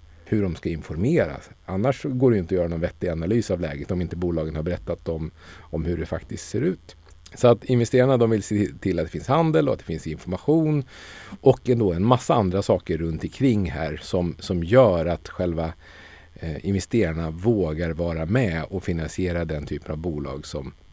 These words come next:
ska ta Sveriges samhälle framåt. Och vår, vår koncern då, Spotlight Group-koncernen, vi driver ju bland annat då Spotlight Stock Market som, som driver en av Sveriges tre börser. Och där är ju själva handeln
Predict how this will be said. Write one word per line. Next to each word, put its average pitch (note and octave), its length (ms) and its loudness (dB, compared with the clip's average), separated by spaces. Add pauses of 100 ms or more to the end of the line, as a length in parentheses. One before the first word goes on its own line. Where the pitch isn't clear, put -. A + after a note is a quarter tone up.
ska - 200 -4
ta C#2 180 -6
Sveriges - 500 -14
samhälle - 380 -12
framåt. - 500 -8 (580)
Och G#2+ 80 -2
vår, C#3 220 6 (140)
vår C#3 240 8
koncern G#2+ 400 4
då, D#2 100 -4
Spotlight - 380 -6
Group-koncernen, A2 640 -2
vi G2 60 2
driver E2 260 -2
ju D#2+ 60 -2
bland D#2+ 160 -4
annat D2+ 120 -10
då - 100 -8
Spotlight - 440 -12
Stock - 360 -2
Market - 360 -8
som, D#2 300 -6
som D#2+ 220 -6
driver D2+ 380 -6
en D#2+ 280 -6
av C#2 60 -8
Sveriges C#2+ 360 -8
tre - 240 -12
börser. - 420 -6 (600)
Och - 100 -10
där B2 200 6
är A#2 60 6
ju G2+ 100 2
själva F2 340 0
handeln D3 680 -2